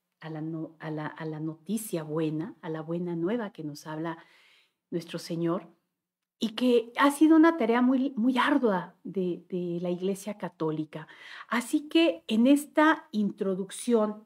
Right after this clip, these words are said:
incluso del Evangelio, te voy a decir, es bien importante que cuando leamos la Biblia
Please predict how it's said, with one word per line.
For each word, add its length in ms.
incluso 800
del 260
Evangelio, 960
te 100
voy 240
a 60
decir, 500
es 120
bien 160
importante 680
que 180
cuando 300
leamos 440
la 140
Biblia 640